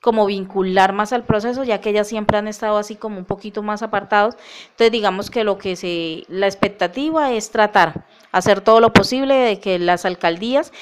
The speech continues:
y que todas las instituciones que hacen parte del esnarit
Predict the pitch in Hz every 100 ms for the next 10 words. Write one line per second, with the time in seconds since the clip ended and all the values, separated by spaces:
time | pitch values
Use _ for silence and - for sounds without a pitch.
0 | - - 226 220 208 220 240 262 254 -
1 | 202 190 202 196 208 208 208 220 233 226
2 | 240 233 208 202 180 240 -